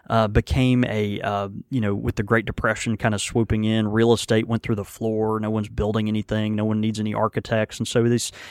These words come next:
he becomes this tinkerer that kind of applies his, uh, interesting, uh, thoughts to a variety of different things. He actually invented, Kurt Vonnegut's father, Kurt Vonnegut Senior, invented a patented pipe that has this kind of interesting removable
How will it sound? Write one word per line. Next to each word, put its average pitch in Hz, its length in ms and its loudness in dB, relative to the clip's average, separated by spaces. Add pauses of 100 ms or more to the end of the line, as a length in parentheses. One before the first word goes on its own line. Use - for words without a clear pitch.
he 147 100 0
becomes 151 360 0
this 143 140 0
tinkerer 131 640 2
that 117 140 0
kind 135 180 2
of 120 60 2
applies 120 540 2
his, 113 240 0 (320)
uh, 113 180 2
interesting, 123 640 2 (360)
uh, 107 180 0
thoughts 120 460 -2
to 113 180 2
a 107 60 0
variety 113 460 2
of 104 60 -2
different - 300 -4
things. 113 220 0
He 180 160 2
actually 190 420 0
invented, 123 640 2
Kurt 127 240 -2
Vonnegut's 123 340 -2
father, 117 600 -4
Kurt 117 240 -2
Vonnegut 110 380 0
Senior, 107 580 0 (240)
invented 156 680 2
a 139 400 2
patented 165 560 -2
pipe 170 480 0
that 131 260 0
has 151 320 -2
this 147 160 0
kind 165 220 0
of 127 160 -2
interesting 160 500 0
removable 135 1080 2